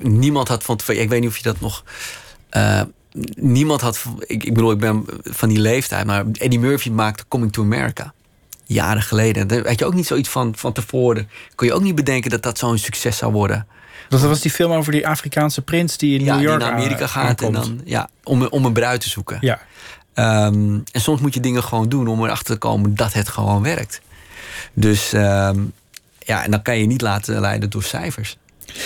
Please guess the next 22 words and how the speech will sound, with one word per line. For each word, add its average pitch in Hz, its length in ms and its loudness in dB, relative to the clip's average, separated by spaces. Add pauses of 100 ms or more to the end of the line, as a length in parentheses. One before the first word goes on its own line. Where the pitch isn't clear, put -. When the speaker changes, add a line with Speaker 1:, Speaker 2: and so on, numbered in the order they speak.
(160)
Speaker 2:
Dat 139 120 4
was, 165 160 4
daardoor 139 720 2
werd 139 180 2
het 131 160 -6
een 127 80 2
hele 139 220 2
komische 143 460 0
spiegel 151 400 -2
van 131 220 0
de 127 100 2
Afro-Amerikaanse 127 760 0
samenleving 127 640 2
op 117 120 -2
dat 120 100 0
moment. 120 360 0
Met 120 120 -4
Speaker 1:
Ja. - 60 -2
Speaker 2:
alle 131 140 2
clichés 131 560 2
die 120 280 0
Speaker 1:
Ja. 117 100 -2